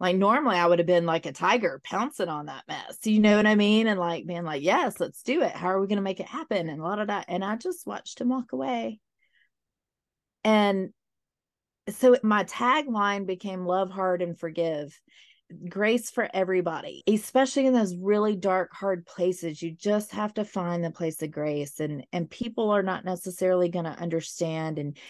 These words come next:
you may not even be able to tell them what they, they need to know. Because at the time I couldn't, I could not have,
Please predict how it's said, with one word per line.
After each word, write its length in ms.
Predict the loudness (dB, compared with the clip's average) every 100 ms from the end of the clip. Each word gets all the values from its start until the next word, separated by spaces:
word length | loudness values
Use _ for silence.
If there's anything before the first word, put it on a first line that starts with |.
| 0
you 160 | 4 6
may 160 | 6
not 220 | 4 4
even 240 | 2 0 0
be 180 | 2 2
able 140 | 0
to 80 | -8
tell 380 | -10 0 2 4
them 200 | 2 -2
what 180 | -4 -2
they, 260 | -2 -2 -8 -16
they 300 | -4 0 0
need 420 | -2 -4 -4 -6
to 100 | -6
know. 560 | -8 -6 -6 -8 -12 -14 _ _ _ _ _ _
Because 340 | -2 2 2 2
at 140 | 2
the 100 | 0
time 380 | -4 -2 0 0
I 120 | -2
couldn't, 500 | -4 -2 -2 -4 -10 _
I 140 | -4 -2
could 240 | 2 2
not 200 | 2 2
have, 200 | 2 0